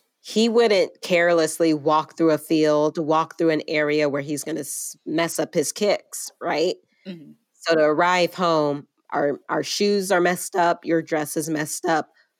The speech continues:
Speaker 1: both of our watches have stopped working. And, like, I get, like, back then you had to usually wind a watch. Like, some of the nicer watches you had to wind manually.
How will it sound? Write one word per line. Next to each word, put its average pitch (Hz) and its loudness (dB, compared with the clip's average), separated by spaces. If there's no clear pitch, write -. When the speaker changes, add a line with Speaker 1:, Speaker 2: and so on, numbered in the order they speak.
Speaker 1:
both 151 -2
of 214 2
our 160 2
watches 208 0
have 156 -8
stopped - -6
working. 156 -4
And, 160 0
like, 170 0
I 180 4
get, 175 0
like, 160 0
back 208 0
then 190 4
you 170 2
had 160 0
to 165 -4
usually 156 0
wind 143 -4
a 147 0
watch. - -8
Like, 165 -8
some 160 0
of 160 2
the 151 2
nicer 147 -2
watches 151 0
you 151 -2
had 151 -8
to 160 -4
wind 139 -2
manually. 143 -8